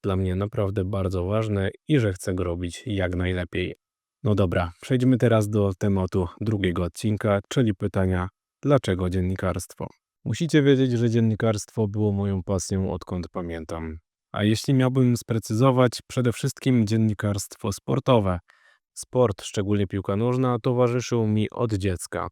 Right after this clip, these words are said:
Mimo że od urodzenia jeżdżę na wózku, to moje serce zawsze biło właśnie w stronę piłki nożnej, w stronę futbolu. Pamiętam, że kiedy miałem około dziewięć, dziesięć lat,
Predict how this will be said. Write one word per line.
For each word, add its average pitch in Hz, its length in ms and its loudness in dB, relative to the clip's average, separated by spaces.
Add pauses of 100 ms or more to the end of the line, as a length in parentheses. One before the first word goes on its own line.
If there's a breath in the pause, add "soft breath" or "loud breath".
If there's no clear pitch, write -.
(240)
Mimo 135 220 4
że 104 140 0
od 98 120 0
urodzenia 101 440 0
jeżdżę 98 280 -2
na 95 100 -2
wózku, 127 480 -2
to 139 140 -2
moje 135 360 2
serce 120 480 -4
zawsze 113 520 -2
biło 101 300 0
właśnie 107 680 0
w 92 60 -8
stronę 101 540 -2
piłki 87 340 -6
nożnej, 95 440 -2
w - 80 -18
stronę 110 400 -2
futbolu. 104 600 -2 (200)
Pamiętam, 101 440 2
że 107 100 0
kiedy 104 200 0
miałem 104 500 2 (320 loud breath)
około 95 400 -4
dziewięć, 98 440 0
dziesięć 92 460 -4
lat, 104 180 -4